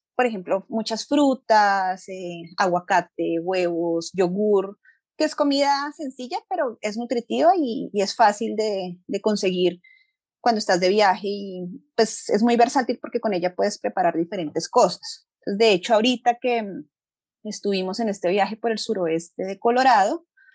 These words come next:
ese fue, pues, como el, <laughs>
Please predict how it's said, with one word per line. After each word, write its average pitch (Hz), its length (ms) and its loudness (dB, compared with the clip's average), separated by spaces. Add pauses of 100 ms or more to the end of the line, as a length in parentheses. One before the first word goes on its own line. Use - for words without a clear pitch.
(960)
ese 262 280 2
fue, 240 380 2 (220)
pues, 262 140 -4
como 254 260 -2
el, 190 320 -2
<laughs> - 560 -8